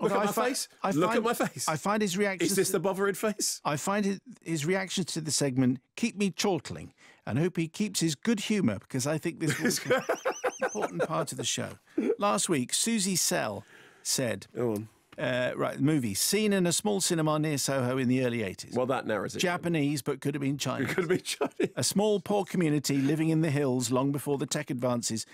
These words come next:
Speaker 1: so somewhere between seventeen hundred and nineteen hundred. Everyone, the, I remember this sounds a particularly grim film.
Speaker 2: <laughs>
Speaker 1: Everyone has to earn the right to food and shelter by being productive. The women chew plants to make ropes.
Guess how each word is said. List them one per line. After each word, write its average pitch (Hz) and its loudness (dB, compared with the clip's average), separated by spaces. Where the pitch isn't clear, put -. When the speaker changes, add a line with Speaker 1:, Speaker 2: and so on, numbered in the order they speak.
Speaker 1:
so 139 0
somewhere 147 2
between 131 0
seventeen 135 2
hundred 123 0
and 123 4
nineteen 131 0
hundred. 104 -2
Everyone, 165 0
the, 160 -4
I 135 0
remember 139 2
this 123 2
sounds 120 0
a - -8
particularly 120 -2
grim 127 2
film. 113 0
Speaker 2:
<laughs> - -8
Speaker 1:
Everyone 170 2
has 165 0
to 180 -2
earn 156 4
the 147 4
right 147 0
to 127 -4
food 180 0
and 135 2
shelter 160 0
by 147 0
being 127 -2
productive. 139 -4
The 135 0
women 156 0
chew 143 0
plants 147 -2
to 127 -2
make 120 2
ropes. 127 -2